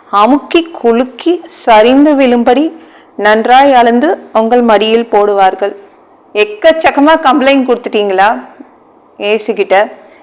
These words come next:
"இது பத்தல, அது பத்தல, எப்படி வாழ்றது, எப்படி என் குடும்பத்தை நடத்துறது?" எக்கச்சக்கமா முறையிட்டுட்டீங்கல்ல.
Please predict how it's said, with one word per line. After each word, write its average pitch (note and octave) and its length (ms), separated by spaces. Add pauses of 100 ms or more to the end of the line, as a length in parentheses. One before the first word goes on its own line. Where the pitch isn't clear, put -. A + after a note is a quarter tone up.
"இது G#3 220
பத்தல, G#3+ 340
அது A3 260
பத்தல, A#3 560 (120)
எப்படி A#3 300
வாழ்றது, A3+ 580
எப்படி A3+ 280
என் A#3 160
குடும்பத்தை A#3 400
நடத்துறது?" A#3 540 (600)
எக்கச்சக்கமா D4+ 1080
முறையிட்டுட்டீங்கல்ல. A#3+ 1160